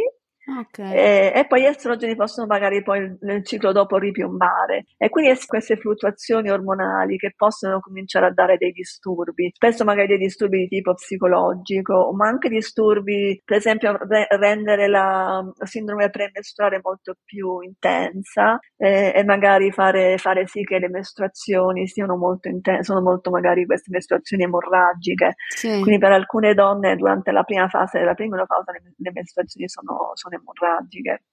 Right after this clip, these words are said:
Speaker 2: Però quindi questa fase iniziale della perimenopausa si accompagna non soltanto ai sintomi questi legati proprio al ciclo,
Speaker 1: Sì.
Speaker 2: ma si accompagna a tutta una serie di altri disturbi che spesso,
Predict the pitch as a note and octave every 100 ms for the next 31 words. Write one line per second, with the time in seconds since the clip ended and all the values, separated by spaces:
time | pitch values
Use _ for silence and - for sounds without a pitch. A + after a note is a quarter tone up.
0 | _ - D4 E4 C4 C#4+ C#4 B3 D4 -
1 | C4 C4+ C4+ B3 G#3+ C4 - A3+ G3+ F#3
2 | F#3+ G3 F#3+ - - G#3 A3+ A3+ B3+ A#3
3 | G3+ G#3 G3 F#3+ G3 A3+ - C#4 - C4
4 | A#3+ A3 A3 F4+ D5+ B3 A#3 A#3+ A#3+ -
5 | G3+ G3+ G#3 G#3 G#3 G3 F#3+ G3 - F#3+
6 | F#3 F#3 F#3+ F#3 F3+ F3+ - F3+ F3+ E3+
7 | F3 F3+ _ - A3 F#3+ A3 A#3 D#4 E4
8 | D#4+ C4+ C4+ A#3 A#3 G3+ B3 B3 B3 A3+
9 | A3 A3 A3+ G#3 A#3 - - G#3 F#3+ G#3+
10 | A3 C#4+ - - A3 G3+ - - - A#3
11 | B3+ -